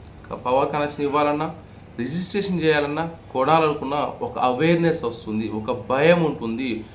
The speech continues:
ఒక వాచ్ డాగ్ ఉన్నారు, ఇది నేను చేస్తే ఖచ్చితంగా భవిష్యత్తు నాకు ఇబ్బంది అవుతుంది, రిజిస్ట్రేషన్ చేస్తే,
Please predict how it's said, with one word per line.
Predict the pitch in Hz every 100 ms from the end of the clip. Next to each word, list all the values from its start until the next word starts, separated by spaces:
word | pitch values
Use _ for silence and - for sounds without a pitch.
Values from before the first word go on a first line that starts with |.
| - -
ఒక | 127 151 139 127 - - - - 120 131
వాచ్ | 120 139 180 - 202
డాగ్ | 185 160
ఉన్నారు, | 151 147
ఇది | 151 135
నేను | 135 143
చేస్తే | 147 160 170 185
ఖచ్చితంగా | 165 143 - 160 160
భవిష్యత్తు | 123 147 147 170
నాకు | 160 131
ఇబ్బంది | 123 120 160 151
అవుతుంది, | 139 135 127
రిజిస్ట్రేషన్ | 143 143 143 143 120
చేస్తే, | 117 - 127 -